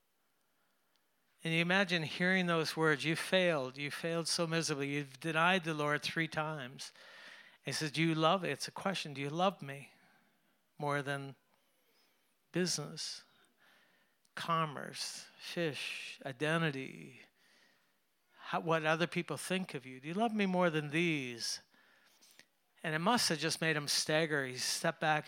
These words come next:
"Well, you, you know, you know, you know." He's, "Feed my sheep."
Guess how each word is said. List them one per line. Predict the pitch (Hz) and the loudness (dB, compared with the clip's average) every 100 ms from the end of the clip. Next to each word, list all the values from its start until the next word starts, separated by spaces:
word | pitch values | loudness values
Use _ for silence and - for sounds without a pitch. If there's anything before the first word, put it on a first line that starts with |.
| - | -2
"Well, | 143 143 | 0 0
you, | 151 147 226 - - - - _ - | -4 -10 -14 -20 -20 -20 -20 _ -10
you | 147 160 | -2 0
know, | 165 156 156 139 123 120 131 | 4 6 6 6 2 -6 -12
you | 147 147 | -8 -4
know, | 151 147 131 117 110 - - - - - | -2 -2 -4 -8 -14 -20 -20 -20 -20 -6
you | 160 160 | -4 -4
know." | 135 113 131 127 117 - _ _ - _ _ _ _ _ _ _ _ _ _ - - - - - - _ _ _ _ _ _ _ _ _ _ _ _ _ _ _ _ | -6 -8 -10 -12 -18 -20 _ _ -20 _ _ _ _ _ _ _ _ _ _ -20 -20 -20 -20 -20 -20 _ _ _ _ _ _ _ _ _ _ _ _ _ _ _ _
He's, | - 135 - - _ - - _ _ - | -10 -6 -6 -8 _ -20 -20 _ _ -20
"Feed | - 175 170 | -8 -4 -4
my | 151 131 | -6 -6
sheep." | - 165 147 | -6 -6 -10